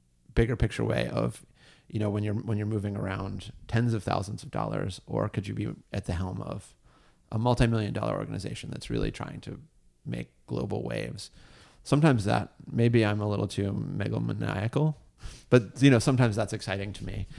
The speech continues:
to think about that. But then anytime I get to talking about that, all my performer friends are like, "But you, dude, dude, you're not gonna get to goof around anymore."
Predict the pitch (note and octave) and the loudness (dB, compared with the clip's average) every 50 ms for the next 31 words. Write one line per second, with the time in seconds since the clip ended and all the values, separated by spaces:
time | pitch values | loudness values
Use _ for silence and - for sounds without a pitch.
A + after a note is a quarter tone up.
0 | - - - - A#2 - - A#2+ - A#2 G2+ G2+ G2+ G2+ - - F#2+ F#2+ F#2 - | -14 -12 -6 -6 -2 2 2 2 2 2 0 0 -2 -2 -2 0 2 2 2 0
1 | - - - - - - - - - B2+ A#2 B2+ C3+ B2 A#2 A2 A2 G#2+ G2+ F#2+ | -2 -8 -16 -20 -20 -20 -6 2 2 4 6 8 6 6 6 4 0 -2 -4 -4
2 | F#2 - - - _ - C3 C#3+ D3+ D3+ C3 C3+ B2+ A2 A2 G#2+ G#2 G2+ G#2 - | -8 -12 -16 -12 _ 4 6 8 8 8 8 8 8 8 6 2 2 0 0 0
3 | G2 - A2 G2+ F#2+ G#2+ G#2 - F#2+ G2+ G#2+ G2+ - - - A#2 A#2 A2+ A2 G#2 | 4 6 6 6 6 4 2 0 2 2 0 -2 0 0 2 2 4 4 4 2
4 | G2 G2+ - - G#2 G#2 G#2 G#2+ - - - - G#2 G#2 G2 - G2 - - - | 0 -2 -2 -2 -2 0 0 -2 -2 -2 -4 -4 -4 -4 -4 -6 -8 -10 -12 -18
5 | _ _ _ _ _ _ _ _ - - _ - - - - B2+ A#2+ - - - | _ _ _ _ _ _ _ _ -20 -20 _ -20 -14 -8 -4 -4 -4 -4 -2 -4
6 | G2+ - - - - - A#2+ A#2 A2+ B2 - - - - - - - - A#2 A#2+ | -4 -4 -6 -12 -6 -2 0 2 2 0 -2 -6 -16 -18 -16 -6 2 4 6 8
7 | A#2+ A2 G2+ F#2 F2+ A#2+ - - - _ - A2 A2+ A#2 A2+ - A2+ A2+ A2+ A2 | 8 6 4 0 -6 -8 -14 -18 -18 _ -4 0 2 2 4 4 4 2 2 2
8 | A2 G#2+ A2+ G2+ A2 G#2+ G#2+ A2 A2 G#2+ G#2 G2+ G2 G2+ G2+ G2 G2 | 2 0 0 2 4 4 4 6 6 6 4 4 4 4 4 2 2